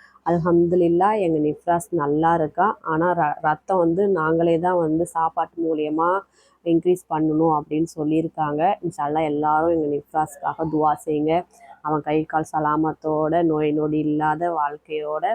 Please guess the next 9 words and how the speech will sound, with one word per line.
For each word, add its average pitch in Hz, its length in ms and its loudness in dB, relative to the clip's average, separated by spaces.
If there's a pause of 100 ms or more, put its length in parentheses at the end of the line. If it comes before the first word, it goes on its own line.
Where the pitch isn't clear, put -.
(520)
ஆ, 151 380 2
நல்லா 156 500 4
நீண்ட 175 500 4
ஹயாத்தோட 160 600 -2
வாழணும் 156 580 0
அப்படின்னு 147 300 -6
சொல்லி 156 460 0
எல்லாரும் 151 640 0
துவா 156 220 0